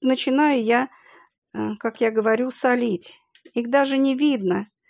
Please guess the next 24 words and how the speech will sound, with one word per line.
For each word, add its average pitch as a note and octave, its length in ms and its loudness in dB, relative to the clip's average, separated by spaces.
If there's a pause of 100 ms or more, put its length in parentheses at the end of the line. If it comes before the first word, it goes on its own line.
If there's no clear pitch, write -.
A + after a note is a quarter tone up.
(320)
Это A3+ 240 0
наши C4+ 480 2
только G#3+ 360 0
вот G#3 180 0
такие G#3+ 320 0
вот G3+ 180 -2
ощущения, A#3+ 560 -2
что A#3 200 -2
мы A3+ 100 -2
посадили. A3+ 760 0 (560)
Их, - 460 -4
ну, C4+ 300 -2
в C4 40 -2
общем-то, C4+ 380 -2
чуть-чуть C#4+ 460 -6
видно, G#3 300 -2
так F3+ 200 -10
как - 200 -12
я G#3 240 -4 (420)
в G#3 100 -4
очках - 520 -4
и - 160 -8
вижу A#3+ 260 -6
прекрасно. G3+ 720 -8